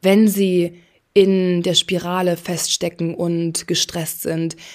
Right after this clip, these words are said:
wenn sie am Tun sind. Ja, das heißt, es kann sein, dass dieser aktuelle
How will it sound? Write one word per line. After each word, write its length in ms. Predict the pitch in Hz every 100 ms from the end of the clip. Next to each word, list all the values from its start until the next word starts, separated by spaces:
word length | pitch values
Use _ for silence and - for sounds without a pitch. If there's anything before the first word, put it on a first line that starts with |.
| -
wenn 300 | 180 214 233
sie 300 | 202 196 196
am 220 | 180 170 165
Tun 420 | - 185 180 170
sind. 480 | 170 165 165 165 - _ _ _ _
Ja, 340 | 160 165 196
das 180 | - 185
heißt, 160 | 214 214
es 120 | -
kann 220 | - 202
sein, 580 | 175 214 277 285 214 196
dass 260 | 196 190 -
dieser 580 | 190 175 180 180 175 -
aktuelle 840 | 180 - 196 185 185 185 180 175